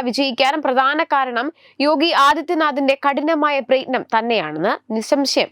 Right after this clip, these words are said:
നമുക്ക് പറയാൻ സാധിക്കും. എന്നാൽ മഹാകുംഭമേള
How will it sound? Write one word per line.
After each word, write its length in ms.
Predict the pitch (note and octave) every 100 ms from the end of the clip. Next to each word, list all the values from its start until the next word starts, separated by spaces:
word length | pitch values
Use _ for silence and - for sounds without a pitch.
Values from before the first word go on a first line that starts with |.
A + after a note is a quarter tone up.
| F#3
നമുക്ക് 220 | F3 D3+ E3
പറയാൻ 280 | C#3+ D3 -
സാധിക്കും. 380 | E3 E3 D#3 - _ _ _ _ _ - - - - -
എന്നാൽ 200 | F#4+ A4 G#4
മഹാകുംഭമേള 840 | F4 E4+ G4+ G#4 F4 E4+ F4 F4 E4